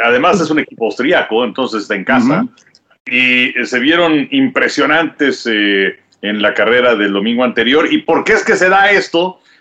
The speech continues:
Speaker 1: Porque originalmente una de estas fechas iba a ser en Canadá. Sin embargo, por la cuestión del coronavirus y también por los protocolos sanitarios y por la cuarentena, era imposible que fuera la gente a Canadá. Y entonces esa fecha se la dieron a Estambul, en Turquía.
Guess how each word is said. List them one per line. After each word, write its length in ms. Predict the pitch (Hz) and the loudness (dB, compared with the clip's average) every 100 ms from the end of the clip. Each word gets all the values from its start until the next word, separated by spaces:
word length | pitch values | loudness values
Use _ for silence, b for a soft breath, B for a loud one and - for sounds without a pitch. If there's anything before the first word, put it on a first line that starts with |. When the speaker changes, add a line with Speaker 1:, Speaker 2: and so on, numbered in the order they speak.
| - | -6
Speaker 1:
Porque 220 | 147 175 | -4 0
originalmente 560 | 196 196 277 294 294 285 | -2 0 0 2 0 2
una 80 | 277 | 0
de 60 | |
estas 200 | 262 226 | 2 2
fechas 380 | 226 247 226 202 | 2 0 0 0
iba 100 | 220 | 0
a 40 | |
ser 160 | 190 208 | 2 0
en 100 | 185 | -2
Canadá. 400 | 139 107 90 - _ _ _ B B B | 0 0 -2 -8 _ _ _ B B B
Sin 200 | - 302 | -4 0
embargo, 600 | 185 233 240 233 233 - | 2 4 4 4 4 2
por 160 | 156 151 | 0 0
la 160 | 139 135 | 0 -2
cuestión 320 | 135 156 180 | -4 -2 -2
del 160 | 156 | -2
coronavirus 960 | 135 127 131 147 214 214 202 190 180 135 | -2 0 0 0 0 0 2 4 2 0
y 80 | 123 | -2
también 380 | 123 131 151 127 | -2 0 -2 0
por 120 | 123 | 0
los 140 | 113 | 0
protocolos 540 | 113 113 110 135 127 113 | 0 -2 0 0 0 0
sanitarios 680 | 110 110 180 175 180 160 127 | -2 0 2 2 4 2 0
y 40 | |
por 160 | 104 107 | -2 0
la 140 | 101 | 0
cuarentena, 500 | 110 113 120 170 185 | 0 0 0 0 2
era 100 | 156 | 2
imposible 540 | 135 110 101 127 113 - | 2 -2 -4 -2 -2 -4
que 100 | 95 | -2
fuera 320 | 113 107 90 B B B | 2 2 0 B B B
la 160 | 104 110 | -2 0
gente 580 | 127 127 110 120 107 110 | 2 0 0 0 2 2
a 240 | 98 101 | 2 2
Canadá. 480 | 139 147 135 135 B B - | 2 4 4 2 B B -4
Y 80 | 139 | -2
entonces 460 | 131 185 185 180 | 2 0 2 0
esa 540 | 151 180 - 180 175 156 | 2 0 2 4 4 2
fecha 360 | 185 165 180 160 | 0 0 0 0
se 160 | 147 | 2
la 100 | 127 | 0
dieron 400 | 127 151 160 165 - | 2 2 2 0 0
a 120 | 151 | 0
Estambul, 640 | 139 - 147 143 156 175 | 0 2 0 2 2 2
en 120 | 170 156 | 2 0
Turquía. 480 | 165 - 175 - | -4 -6 -8 -10